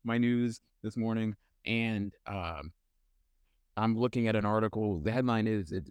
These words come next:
it, this is about the war in Israel. Um, "This conversation is over. Tensions flare as Biden reportedly running out of patience with Netanyahu's handling of the war in Gaza."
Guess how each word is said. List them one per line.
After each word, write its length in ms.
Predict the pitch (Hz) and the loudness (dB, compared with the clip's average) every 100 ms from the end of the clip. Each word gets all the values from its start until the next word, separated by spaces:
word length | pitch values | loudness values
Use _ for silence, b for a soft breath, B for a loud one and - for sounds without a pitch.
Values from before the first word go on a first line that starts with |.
| - | 0
it, 140 | 139 | 2
this 140 | 175 165 | 4 2
is 180 | 117 - | 0 -4
about 300 | - 107 107 | -2 2 2
the 160 | 101 98 | 2 2
war 240 | 101 101 | 2 2
in 60 | 92 | 2
Israel. 360 | 90 92 90 85 _ _ _ _ | 0 0 -2 -4 _ _ _ _
Um, 420 | 110 107 104 95 - _ _ _ - | 0 2 0 -2 -6 _ _ _ -4
"This 120 | 120 | -2
conversation 680 | - 143 135 135 139 131 123 | 2 2 2 0 0 2 2
is 160 | 104 87 | 0 0
over. 400 | 98 120 107 80 - _ - | 0 2 2 -4 -6 _ -2
Tensions 420 | 127 123 127 - - | 0 2 0 -4 -2
flare 340 | 110 107 107 | 0 2 2
as 160 | 92 95 | 0 0
Biden 500 | 92 107 110 107 101 - - | 0 2 2 0 -4 -6 -6
reportedly 520 | 101 - 110 104 101 | -4 0 0 2 0
running 320 | 87 107 104 98 | 2 2 2 2
out 80 | |
of 160 | 78 - | 0 -2
patience 440 | 131 123 95 95 _ _ _ _ _ _ _ _ | 0 0 -2 -6 _ _ _ _ _ _ _ _
with 140 | 110 | -2
Netanyahu's 540 | 117 117 80 107 107 98 | 2 0 0 0 -2 -2
handling 380 | 113 110 107 107 | -2 0 0 0
of 120 | 95 | -2
the 80 | 95 | -2
war 260 | 95 85 | -2 -2
in 140 | 87 92 | -2 -2
Gaza." 480 | 87 87 82 69 | -2 -2 -2 -6